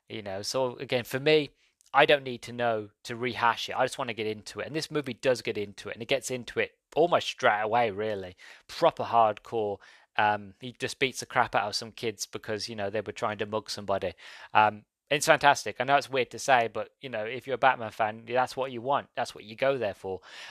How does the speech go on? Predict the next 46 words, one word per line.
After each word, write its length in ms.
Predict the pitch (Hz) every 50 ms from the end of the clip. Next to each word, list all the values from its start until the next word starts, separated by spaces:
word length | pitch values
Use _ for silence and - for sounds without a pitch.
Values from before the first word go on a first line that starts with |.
| - -
And 140 | 113 117
that's 180 | 131 120 117 -
what, 120 | - 117
and 160 | 123 117 - -
Matt 300 | - 131 139 143 143 -
Reeves 540 | 143 131 143 131 113 107 113 123 117 - -
constantly 540 | - - - 139 135 131 - - 120 113 117
provides 500 | - - 120 - 123 127 131 131 - -
that. 240 | - 95 - - _ _ _ _ _ _ _ _ _ _ _ _ _ _ _ _ _ -
You 120 | 113 117
know, 60 | 113
I 40 | 117
mean, 120 | 123 139 139
and 140 | 147 160 160
even, 260 | 175 185 185 170 151
like 120 | 170 170 -
I 20 |
said, 100 | 135 147 165
even 180 | 170 156 156
if 100 | 151 131
you're 80 | - 139
a 60 | 120
casual 480 | - - 143 143 143 - - 127 113 101
fan, 260 | - - 107 95 90 - - - - - - - _
you 120 | - 131 123
don't 220 | 151 143 143 147
need 120 | 147 135 123
to 100 | - 117
know 140 | 123 117 113
Batman's 380 | 101 123 110 - 117 110 110
origins. 460 | 117 123 127 123 117 - - 98 92 98
You 60 | 110
can 60 | 113
go 220 | - 127 123 123
in 80 | 120 113
this 220 | 104 104 - -
and 80 | 113 110
just 140 | 98 - -
be 60 | 120
like, 140 | 107 104 -
"Okay, 320 | 131 127 - - 110 104
this 240 | 98 107 120 107 -
is 120 | 117 107
a 60 | 107 101
different 340 | - 117 - - 110 98
Batman," 360 | 101 110 101 - 107 98 92